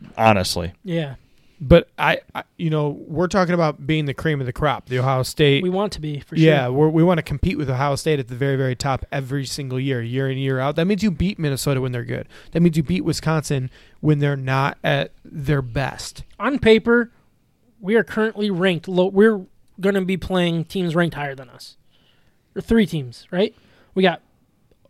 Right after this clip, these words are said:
Speaker 2: uh, Ohio State, Penn State, and
Speaker 3: Minnesota.
Speaker 2: Wisconsin, all ranked higher than us going into the season. So, technically, yeah, we should have three losses.
Speaker 1: Okay.
Speaker 2: And that should be okay. But, like,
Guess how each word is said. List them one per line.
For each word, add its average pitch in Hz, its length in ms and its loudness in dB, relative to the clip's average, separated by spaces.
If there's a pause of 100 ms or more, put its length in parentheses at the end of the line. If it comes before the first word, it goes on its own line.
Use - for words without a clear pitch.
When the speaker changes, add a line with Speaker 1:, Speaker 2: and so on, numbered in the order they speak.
Speaker 2:
uh, 160 280 -4
Ohio 214 200 6
State, 208 300 0
Penn 202 200 2
State, 190 360 0 (100)
and 175 500 -2 (200)
Speaker 3:
Minnesota. 147 340 2
Speaker 2:
Wisconsin, 165 560 0 (420)
all 208 180 6
ranked 214 220 0
higher 175 220 4
than 165 160 2
us 165 160 0
going 185 280 2
into 180 180 4
the 156 80 -4
season. 147 360 -2 (300)
So, 269 260 6
technically, 226 520 6 (260)
yeah, 302 120 4
we 180 120 4
should 202 140 2
have 185 100 4
three 202 140 8
losses. 143 460 -2
Speaker 1:
Okay. 131 280 -8 (100)
Speaker 2:
And 208 80 -2
that 196 80 4
should 208 120 -2
be 214 140 8
okay. 208 240 0 (200)
But, 185 300 2 (200)
like, 214 260 0